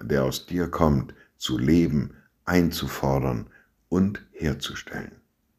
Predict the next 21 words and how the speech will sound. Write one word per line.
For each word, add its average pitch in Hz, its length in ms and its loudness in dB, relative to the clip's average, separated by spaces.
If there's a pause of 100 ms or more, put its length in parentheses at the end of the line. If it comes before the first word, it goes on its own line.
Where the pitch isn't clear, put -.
(680)
Und - 180 -6
wir 101 100 8
beten 92 300 4
gemeinsam, 73 800 2 (180)
unser 85 380 4
Vater 69 380 0
im 64 120 -4
Himmel, 67 400 0 (460)
dein 67 340 2
Name 78 480 4
werde 71 240 0
geheiligt, 62 720 -2 (640)
dein 67 240 2
Reich 73 420 0
komme, 76 420 2 (680)
dein 78 240 4
Wille 95 180 6
geschehe 80 560 0
wie 82 120 2
im 76 100 2
Himmel, 69 480 2